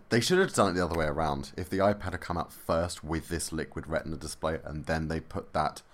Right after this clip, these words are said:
on the ten R, the connotation surrounding it would have been completely different. You would have been like, "Oh my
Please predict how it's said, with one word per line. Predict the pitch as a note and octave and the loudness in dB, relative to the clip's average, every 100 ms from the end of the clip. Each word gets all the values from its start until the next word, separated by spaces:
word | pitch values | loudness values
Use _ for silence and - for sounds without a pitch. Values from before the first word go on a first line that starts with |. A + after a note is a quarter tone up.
| - _ _ - | -20 _ _ -4
on | D#2+ | -2
the | E2+ | -2
ten | - F2 F2 | 0 2 4
R, | F#2 G#2 - - - | 4 2 -2 -20 -12
the | F2 | -8
connotation | - G2+ F#2+ G#2+ G2+ - G#2+ | 0 2 2 2 2 4 2
surrounding | G#2 - G#2+ G#2 G#2+ | 2 4 6 6 4
it | G2+ | 2
would | F2+ | 0
have | |
been | E2+ D#2 | 0 -2
completely | D#2 - - F2 D#2+ C#2 | -6 -10 -6 -4 -4 -4
different. | C2+ C2 C#2 C#2+ | -4 -4 -6 -6
You | |
would | D#2+ | -4
have | |
been | D2 | -2
like, | D#2 B1 - | 0 -2 0
"Oh | A#2 | 2
my | E2 | 2